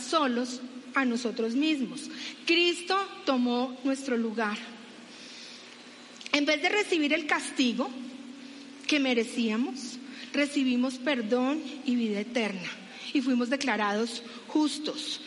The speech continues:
En ese momento nuestra confianza está en Él, en lo que hizo en esa cruz, en lo que hoy conmemoramos, recibimos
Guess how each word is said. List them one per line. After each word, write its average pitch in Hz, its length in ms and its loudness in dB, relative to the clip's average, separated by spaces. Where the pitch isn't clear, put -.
En 294 100 4
ese 302 160 2
momento 349 360 2
nuestra 339 280 0
confianza 254 520 0
está 254 220 0
en 285 120 2
Él, 277 480 0
en 302 160 4
lo 277 120 4
que 294 140 2
hizo 294 220 2
en 311 80 2
esa 302 180 0
cruz, 320 320 0
en 285 100 2
lo 269 140 2
que 277 160 4
hoy 277 220 4
conmemoramos, 320 1000 4
recibimos 277 760 2